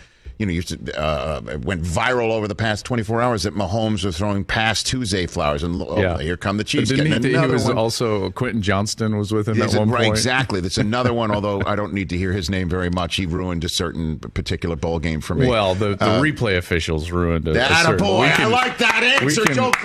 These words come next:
Speaker 1: Good
Speaker 2: well,
Speaker 1: answer, as we
Speaker 2: I
Speaker 1: say on
Speaker 2: mean,
Speaker 1: Family Feud.
Speaker 2: jeez.
Speaker 1: Good answer. I appreciate that. But yes, uh,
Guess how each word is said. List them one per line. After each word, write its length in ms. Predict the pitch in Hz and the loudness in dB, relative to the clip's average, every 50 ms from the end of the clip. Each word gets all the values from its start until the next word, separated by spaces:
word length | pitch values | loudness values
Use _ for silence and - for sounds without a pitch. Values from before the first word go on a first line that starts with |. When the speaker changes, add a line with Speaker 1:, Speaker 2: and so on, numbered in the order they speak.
| 185 160 | -2 0
Speaker 1:
Good 100 | - 185 | 0 2
Speaker 2:
well, 100 | 185 - - - - | 4 4 4 4 4
Speaker 1:
answer, 220 | - - 175 156 | 4 2 2 2
as 80 | 147 147 | 2 2
we 60 | 143 | 2
Speaker 2:
I 120 | 117 104 98 | 4 4 4
Speaker 1:
say 140 | 98 95 | 4 4
on 80 | 95 - | 4 4
Speaker 2:
mean, 100 | - - - | 4 4 2
Speaker 1:
Family 320 | - 156 143 135 131 135 | 2 2 2 0 0 -2
Feud. 200 | 160 - - - - | 0 0 0 0 0
Speaker 2:
jeez. 720 | - - - - - 104 98 92 90 85 78 76 - - | -2 -4 -6 -4 -2 0 0 2 2 2 0 0 -2 -4
Speaker 1:
Good 160 | - - - 143 | -2 -2 0 2
answer. 420 | 143 139 135 - - 123 110 98 - - | 2 2 2 0 0 -2 -2 -2 -2 -2
I 100 | 135 131 | -4 -4
appreciate 540 | 117 - - 120 - - - 160 156 160 - | -2 -2 -2 -2 -2 -2 -2 -2 -2 -2 -4
that. 220 | 156 127 120 - - - - - - - - | -4 -2 -2 -4 -6 -10 -18 -18 -18 -8 -4
But 160 | - 131 - 147 | -4 -2 0 2
yes, 360 | 170 170 131 101 - - - - | 2 2 2 2 0 0 -2 0
uh, 160 | - 120 110 | 0 0 2